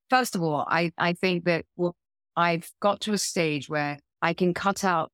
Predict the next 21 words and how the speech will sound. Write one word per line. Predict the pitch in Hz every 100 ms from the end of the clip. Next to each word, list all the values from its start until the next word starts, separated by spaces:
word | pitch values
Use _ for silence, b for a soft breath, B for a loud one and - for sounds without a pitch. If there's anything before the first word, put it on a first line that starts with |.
| -
the | -
parties | 170 147 135 143 131 135
and | 147
the | 143
things | 170 160
that | 151
I | 139
don't | 139 156 147 143
want | 143 127
to | -
go | 135 123
to | - 135
anymore | - 131 117
'cause | -
I | 127
hate | 123 139 131
small | - 139 127
talk. | 131 -
And | 151
that's | 156
a, | -